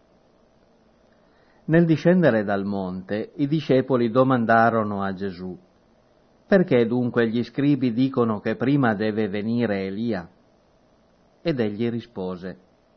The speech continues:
"Sì, verrà Elia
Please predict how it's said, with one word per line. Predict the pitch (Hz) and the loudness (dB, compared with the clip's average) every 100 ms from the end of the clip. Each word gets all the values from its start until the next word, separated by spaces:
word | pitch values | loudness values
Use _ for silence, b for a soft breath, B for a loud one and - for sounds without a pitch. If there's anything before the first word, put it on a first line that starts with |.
| _ _ _ _ b b b b _ | _ _ _ _ b b b b _
"Sì, | - - 131 98 | -6 -2 0 -2
verrà | - 139 151 117 98 95 | -2 2 4 2 0 -2
Elia | 95 98 98 92 | -8 -14 -14 -16